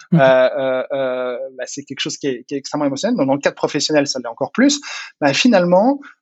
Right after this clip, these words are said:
Speaker 2: euh, ça reste un des derniers goulots à résoudre de pouvoir donner accès aux collaborateurs à la décision de pouvoir acheter ce dont ils ont besoin pour pouvoir faire leur travail tout en rentrant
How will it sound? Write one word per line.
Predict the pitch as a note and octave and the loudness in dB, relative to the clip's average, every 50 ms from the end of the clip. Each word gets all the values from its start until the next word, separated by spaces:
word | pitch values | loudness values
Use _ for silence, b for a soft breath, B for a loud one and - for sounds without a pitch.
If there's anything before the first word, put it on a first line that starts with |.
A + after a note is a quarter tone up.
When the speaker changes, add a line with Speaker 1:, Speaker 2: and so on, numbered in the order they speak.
| _ _ D#3+ | _ _ 4
Speaker 2:
euh, | D3 C#3+ C#3 C3 - D3+ | 6 6 6 4 2 -4
ça | - - D#3 | -6 -6 -4
reste | C3+ E3+ A#3 A#3+ A3 - - _ _ | -2 0 0 0 0 -2 -8 _ _
un | A3+ A3+ G#3+ | -4 -2 0
des | F3 E3 D3 | 0 0 0
derniers | C3 F3 G3 G#3 G#3+ G#3 G3 D#3+ | 2 2 2 2 2 -2 -4 -4
goulots | C#3+ C#3+ C3+ B2+ C3 E3+ G#3 - - - | -2 -2 -2 -2 -2 -4 -6 -8 -2 -2
à | F#3 F3+ | 0 2
résoudre | F3+ E3+ D3+ C#3+ D3 D#3+ G#3+ B3 A#3 A#2+ - b b b b _ _ | 4 2 2 2 0 0 2 2 0 0 -2 b b b b _ _
de | C#3 C3 D#3+ D#3+ D#3 D#3 C#3+ D3 - _ | -4 0 4 4 4 4 2 0 -6 _
pouvoir | - F#3+ F#3+ F3+ F#3 F3+ E3 D3 C#3+ C3 - _ _ - | -6 -4 0 2 2 2 2 0 -4 -10 -14 _ _ -10
donner | C#3 D#3+ G#3+ A3+ A3 G#3 G3+ G3 F3+ D#3 - _ - | 0 2 4 4 4 2 0 0 -2 -4 -10 _ -4
accès | E3+ E3+ - - - - - F#3 F3+ F3+ F#3 - | -4 -4 -4 -4 -6 -2 0 0 0 0 -2 -2
aux | E3+ E3+ | -2 -2
collaborateurs | E3+ - F3+ E3 D#3+ D3 D3+ D3+ C#3 C#3+ C#3+ - G#3 B3 B3+ | 0 2 2 2 4 2 2 2 2 0 0 0 -2 -2 0
à | G3+ D3 | 0 0
la | C3+ B2+ B2+ | -2 -4 -2
décision | C3+ G3 A#3+ G#3 - - G3 E3 F#3+ G3+ F#3+ | 0 0 0 0 2 0 -2 0 0 0 0
de | D#3+ C#3 | 0 -2
pouvoir | C#3+ - D3+ D3+ C3+ D3+ | -4 -2 -2 0 2 2
acheter | D3+ - - - D#3+ | 0 0 -2 -2 -2
ce | C#3 - - - | -2 0 0 2
dont | C#4 B3 A#3+ G3 | 2 2 2 0
ils | - F3+ D3 D3+ | 0 0 0 0
ont | C#3+ | 0
besoin | C3 C3+ A#2 B2+ C#3+ G3+ A3 | 0 0 2 2 2 2 2
pour | G3+ - F#3+ - | 0 -2 -6 -4
pouvoir | - G3 F#3 F3 - | 0 0 0 0 2
faire | - E3+ D#3+ | 2 2 2
leur | C#3+ C3 | 2 -2
travail | - - C#3 B2+ C3 D3+ G3 A#3+ A#3+ B B B B _ _ | -4 -6 -4 0 2 2 2 2 0 B B B B _ _
tout | - A#3+ A#3+ A#3+ G#3 | 0 2 2 4 2
en | D#3+ | 2
rentrant | - D3 D#3 D3+ D3 - - C3+ C3+ D#3 D3 | 4 2 2 2 0 -2 0 0 0 0 0